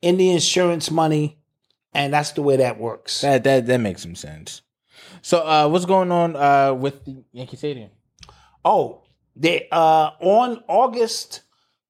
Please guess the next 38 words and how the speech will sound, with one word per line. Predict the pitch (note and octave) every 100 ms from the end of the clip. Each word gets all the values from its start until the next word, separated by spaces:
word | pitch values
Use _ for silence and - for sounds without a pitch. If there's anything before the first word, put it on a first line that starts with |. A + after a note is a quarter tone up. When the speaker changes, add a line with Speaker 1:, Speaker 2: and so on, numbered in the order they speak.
| -
Speaker 1:
eleventh, | C#3 D#3+ E3 C#3 A#2+ A2+ -
the | C#3+ C#3 C3 B2+ B2+ _ _ _ _ _ _ _ _ _
official | B2+ - A#3 G3 G3+
date | D#3+ D#3 D#3 D#3
that | C#3 C3
hip | F3 F3
hop | D#3+ C#3 C3
was, | C3 B2 - _ _ -
I | B2
say | - D#3
that | B2+ B2
with, | A#2+ A#2 -
you | A2
know, | - _ B2
Speaker 2:
Mm-hmm. | A2 F2+ _ _ -
Speaker 1:
that | C3
hip | B2+ G#3 -
hop | E3+ F3 -
was | D#3 B2
born, | D#3 F3 D#3 C#3 B2 - _ _ _ _ _ -
uh, | D#3+ C#3+
you | E3 F3
know, | D3 B2
given | D#3 D3 C3+
credit | D#3+ D#3 D3
to |
be | - A#2
created. | - D3 D#3 C#3+ A#2+ - _ _ _ _ -
There's | D#3+ D3+
gonna | D#3+ F3+ D#3+
be | E3+ E3
a | D3+
big | A#2+ F#3+ A3 A3
performance | F#3+ - G#3 G#3 F#3 E3+ D3+ - -
at | G#3+ A#3+ -
Yankee | E3+ G3 A3+ A3 G#3 E3
Stadium. | - - G#3 G3+ F3+ D3 A#2 - F2
Speaker 2:
Nice. | E2+ E2+ F#2 B2+ - -